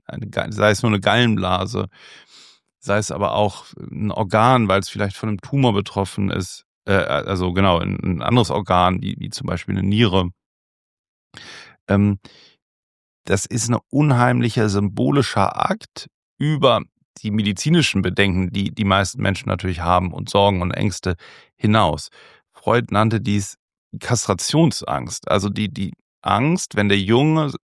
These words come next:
sein Schwesterchen sah, was kein Penis hat, die Fantasie, dass ihm auch passieren könnte, dass ihm der abgenommen wird.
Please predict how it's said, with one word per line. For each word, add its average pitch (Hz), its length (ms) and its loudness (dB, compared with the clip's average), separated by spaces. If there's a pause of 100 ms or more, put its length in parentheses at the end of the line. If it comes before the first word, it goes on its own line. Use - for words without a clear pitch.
(180)
sein 95 240 -2
Schwesterchen 117 640 -2
sah, 101 280 2 (580)
was - 220 -2
kein 101 220 0
Penis 113 380 0
hat, 123 220 -2 (600)
die - 220 -8
Fantasie, 113 500 2
dass 123 160 2
ihm 117 220 -2
auch 123 220 0
passieren 123 500 -2
könnte, 120 520 -2 (560)
dass - 220 -2
ihm 107 200 -2
der 98 280 2 (1040)
abgenommen 82 640 0
wird. 69 220 -4